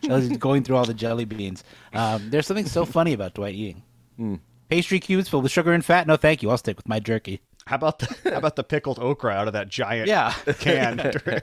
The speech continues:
Speaker 3: <laughs>
Speaker 1: Yeah, sipping the, like, the tuna or whatever, like the, yeah,
Speaker 3: He's,
Speaker 1: yeah.
Speaker 3: he's efficiently fueling his body. He's not eating.
Speaker 1: Mm-hmm.
Speaker 3: It's, it's a difference. But yeah, he, he, um,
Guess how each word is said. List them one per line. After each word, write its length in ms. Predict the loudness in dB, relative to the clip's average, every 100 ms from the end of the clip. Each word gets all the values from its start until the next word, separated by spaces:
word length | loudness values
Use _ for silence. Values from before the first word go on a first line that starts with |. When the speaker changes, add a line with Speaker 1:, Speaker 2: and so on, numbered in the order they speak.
| -6 -10
Speaker 3:
<laughs> 680 | -8 -10 -10 -16 -16 -14 -10
Speaker 1:
Yeah, 340 | -6 -2 -2 -2
sipping 540 | -2 0 2 2 4
the, 140 | 6 6
like, 260 | 4 2 -2
the 120 | -2
tuna 440 | -2 -4 0 2 4
or 40 | 4
whatever, 220 | 2 2
like 200 | -2 0
the, 160 | -2 -2 -10 -10 -4
yeah, 160 | -4 0
Speaker 3:
He's, 380 | -2 -2 -8 -14 _ _ -6
Speaker 1:
yeah. 80 |
Speaker 3:
he's 180 | -2 2
efficiently 500 | 2 2 2 2 0 -2
fueling 380 | 0 0 0
his 120 | -2 -2
body. 340 | 0 -2 -4
He's 160 | -12 -6
not 220 | -4 -4
eating. 260 | -6 -10 -8
Speaker 1:
Mm-hmm. 300 | -8 -10 -12
Speaker 3:
It's, 160 | -14 -12
it's 180 | -12 -10
a 60 |
difference. 400 | -12 -12 -16 -18 -20 _ _ _ _
But 120 | -4 0
yeah, 140 | 2
he, 340 | 2 -2 -2 -8 -16
he, 400 | -8 -6 0 4
um, 720 | 6 6 6 6 4 -2 -10